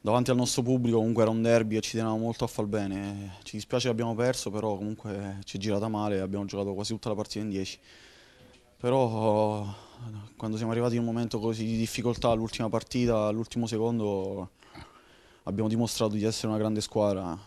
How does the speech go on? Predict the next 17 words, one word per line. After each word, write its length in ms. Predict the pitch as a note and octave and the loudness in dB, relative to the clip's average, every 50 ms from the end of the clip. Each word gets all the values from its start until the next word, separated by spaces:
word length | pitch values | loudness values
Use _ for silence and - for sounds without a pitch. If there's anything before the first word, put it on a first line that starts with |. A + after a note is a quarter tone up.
| - - | -12 -8
Eh, 480 | G#2+ G2 F#2+ G2 G2 F#2+ F#2 F#2 F#2+ F#2 | -6 -4 -2 -2 -2 -2 -2 -2 -2 -2
Vinci 260 | F#2+ A2+ A#2 A2 - | 0 0 0 0 0
ha 60 | G#2 | -2
fatto 240 | - A2+ G#2 - A2 | -2 -2 -4 -2 -2
una 80 | G#2+ | -2
gran 140 | G#2 G#2 G#2 | -2 0 0
parata, 580 | G#2 A2 G#2 A2 G#2+ G#2+ G2+ F#2 F2+ F2+ F2+ F#2 | 2 2 4 4 4 4 2 0 -2 -4 -4 -6
se 140 | G#2+ - G#2+ | -8 -8 -6
no 240 | G2+ F#2+ F#2+ F#2 | -6 -4 -4 -6
a 40 | F2+ | -6
quest'ora 400 | - - F#2+ - - A2 G#2 G2 G2 | -6 -8 -8 -6 -4 -2 -2 -2 -2
stiamo 200 | - G2 F#2+ F#2 | -4 -4 -2 -2
parlando 240 | G2+ G2+ G#2 G#2 | -2 -2 -2 -2
di 100 | G2+ G2+ | -2 0
altro, 280 | G#2+ G2+ G2 - - F#2 | 0 0 0 -2 -6 -8
però... 340 | - G#2+ G#2+ G2 G2 G2+ G2+ _ _ - - - - - - - - - _ _ - - | -4 -4 -2 -2 -4 -6 -8 _ _ -20 -20 -20 -20 -20 -20 -20 -20 -20 _ _ -18 -12
Eh, 720 | A2 G2 F#2+ F#2 F#2+ G2 G2 F#2+ F#2+ F#2 F#2 F2+ F2+ - | -10 -8 -6 -6 -4 -4 -4 -4 -6 -6 -8 -8 -12 -16